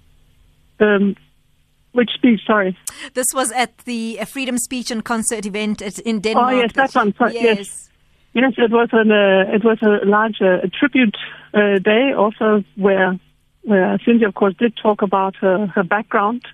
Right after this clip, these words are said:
Speaker 1: um, and her history. Uh, but of course, as she always does, I think, uh, with any of her speeches, she used it, uh, the platform to mobilize and to show support, uh, for different groups, uh,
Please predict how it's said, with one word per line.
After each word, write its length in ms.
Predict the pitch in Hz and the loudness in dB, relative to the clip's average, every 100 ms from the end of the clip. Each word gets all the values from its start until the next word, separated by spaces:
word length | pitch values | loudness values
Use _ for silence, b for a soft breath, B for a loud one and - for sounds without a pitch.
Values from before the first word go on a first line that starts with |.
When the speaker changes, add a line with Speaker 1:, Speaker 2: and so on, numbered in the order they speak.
| b b b b _ - | b b b b _ -4
Speaker 1:
um, 440 | 202 190 185 202 196 | 0 2 2 2 0
and 220 | 208 202 | 0 0
her 260 | 180 190 196 | 0 0 0
history. 600 | 185 254 - 240 226 240 _ _ _ _ - | 0 -2 0 0 2 0 _ _ _ _ -4
Uh, 260 | 208 202 196 | 0 2 2
but 160 | 208 202 | 0 0
of 140 | 202 | -2
course, 220 | 233 226 - | -2 -2 0
as 120 | 196 - | -2 0
she 80 | 220 | 2
always 400 | 233 269 208 180 | 2 2 0 0
does, 240 | 196 196 | 0 0
I 100 | 190 | -2
think, 320 | 190 202 190 | 0 0 2
uh, 200 | 190 180 175 | 2 0 0
with 160 | 202 185 | -2 0
any 180 | 220 247 | 2 2
of 100 | 196 | 2
her 140 | 196 | 0
speeches, 440 | 196 226 208 196 185 - | -2 -2 0 0 -2 0
she 220 | 214 196 226 _ - | -2 -2 -6 _ 2
used 380 | 202 247 254 | 4 4 2
it, 140 | 214 175 - _ _ | -4 -4 -12 _ _
uh, 120 | 185 175 | -4 -2
the 80 | 196 | -2
platform 540 | 214 208 - 208 202 - | -2 -2 -2 -2 -2 0
to 60 | |
mobilize 720 | 202 202 214 208 180 180 185 - | 2 2 2 0 2 0 0 -4
and 200 | 196 190 - | 0 0 0
to 180 | 208 190 | -2 0
show 220 | - 180 | 0 -2
support, 480 | - 185 - 185 - - _ B B 233 _ - | -2 -4 0 -2 -4 -20 _ B B -20 _ 0
uh, 180 | 202 185 - | 0 0 0
for 320 | 196 196 175 - - 190 190 | 0 2 -2 -6 -12 -6 -2
different 300 | 233 220 208 | 0 0 0
groups, 240 | 208 175 - | 0 -2 0
uh, 140 | 185 | 0